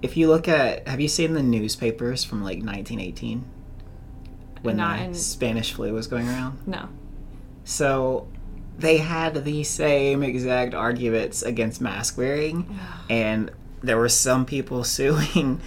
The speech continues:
Speaker 1: because of pe-, being requi-, asked to wear a mask. And it's like, dude, like, we've done this before.
Speaker 2: Mm-hmm.
Speaker 1: And we saw that listening, once you listened back then,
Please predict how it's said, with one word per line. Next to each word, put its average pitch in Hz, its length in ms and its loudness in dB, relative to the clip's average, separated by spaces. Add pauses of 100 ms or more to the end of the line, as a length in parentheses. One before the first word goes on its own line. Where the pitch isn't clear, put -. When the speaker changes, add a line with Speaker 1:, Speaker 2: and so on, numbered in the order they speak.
(140)
Speaker 1:
because 123 340 4
of 120 220 0
pe-, 131 140 2
being 123 300 4
requi-, 120 340 0
asked 107 300 0
to 139 80 0
wear 117 120 2
a 113 60 4
mask. 110 480 -2 (480)
And 147 180 6
it's 165 160 2
like, 165 360 2 (920)
dude, 143 440 10 (160)
like, 139 340 2
we've 165 280 8
done 139 280 2
this 107 160 -2
before. - 560 -8
Speaker 2:
Mm-hmm. 196 420 0
Speaker 1:
And 120 540 2 (260)
we 147 200 4
saw 139 720 2 (420)
that 120 420 0 (220)
listening, 139 800 2 (200)
once 139 360 -2
you 160 120 4
listened 156 420 4
back 107 220 2
then, 110 400 -4